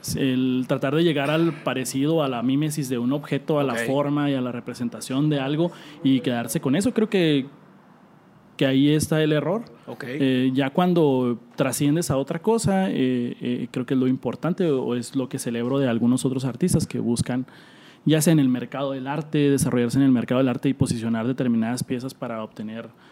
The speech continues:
Speaker 1: tal o cual beneficio, o incursionar en el arte contemporáneo y acceder a una determinada galería mediante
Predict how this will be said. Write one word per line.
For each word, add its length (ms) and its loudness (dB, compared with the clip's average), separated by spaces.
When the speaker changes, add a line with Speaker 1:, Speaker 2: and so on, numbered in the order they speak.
Speaker 1:
tal 160 -8
o 60 -8
cual 140 -8
beneficio, 600 -2
o 300 2
incursionar 580 -2
en 140 0
el 140 0
arte 240 -8
contemporáneo 760 -2
y 380 -2
acceder 420 -6
a 80 0
una 240 2
determinada 540 0
galería 760 -2
mediante 680 -4